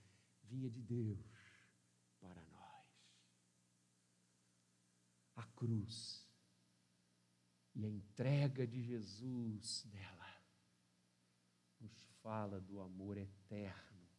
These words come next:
de Deus e do cumprimento do plano redentivo anunciado em Gênesis, perpassado por toda a Escritura até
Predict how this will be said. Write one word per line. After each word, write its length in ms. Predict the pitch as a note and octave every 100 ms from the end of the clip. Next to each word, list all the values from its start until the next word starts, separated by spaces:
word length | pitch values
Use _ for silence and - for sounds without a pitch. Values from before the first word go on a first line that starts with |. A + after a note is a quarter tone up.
| - _ _ _ _ -
de 140 | G2+
Deus 840 | F2+ - G2 - - - - - - - _ _ _ _ _ _ _ -
e 40 | G2
do 120 | G2+
cumprimento 920 | - A2 A2 A2+ G#2+ A2+ G2+ F#2 - - - - _ _ _ _ _ _ _ _ _ -
do 80 | G#2 G2+
plano 420 | - A2+ B2 B2 A#2+
redentivo 840 | A2+ G#2+ G#2+ G2+ - G#2 F#2 - - - - _ _ _ -
anunciado 800 | A2 A2 B2+ - C#3 C#3+ D#3 D3
em 80 | D#3+
Gênesis, 800 | A2+ C3 B2+ G#2+ F#2+ - - - - _ _ _ _ -
perpassado 920 | C#3+ - D3+ C#3 - - E3+ F3 F3
por 360 | - E3 - - - - - -
toda 400 | A3 C#4 C4 C4
a 60 |
Escritura 920 | A#3 - - A3+ A#3 D3 C#3 B2+ B2 B2 - - -
até 800 | - B2+ - - - C3+ D3 E3